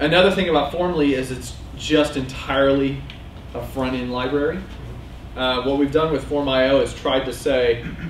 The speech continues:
we want a single schema, one schema, that not only defines the form, but also defines the A P I.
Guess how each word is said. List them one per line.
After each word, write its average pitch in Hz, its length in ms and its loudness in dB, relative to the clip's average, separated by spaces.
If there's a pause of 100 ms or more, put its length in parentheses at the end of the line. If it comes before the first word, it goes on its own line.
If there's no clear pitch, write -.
(280)
we 147 160 6
want 160 180 4
a 127 60 0
single 175 480 -2
schema, - 580 -8 (340)
one 165 240 0
schema, 165 460 -8 (520)
that 131 140 2
not 160 180 4
only 185 120 2
defines 151 400 0
the 123 120 -8
form, 139 260 -2
but 120 100 0
also 123 240 0
defines 113 420 -6
the 107 120 -8
A 104 100 -8
P 107 140 -6
I. 87 220 -8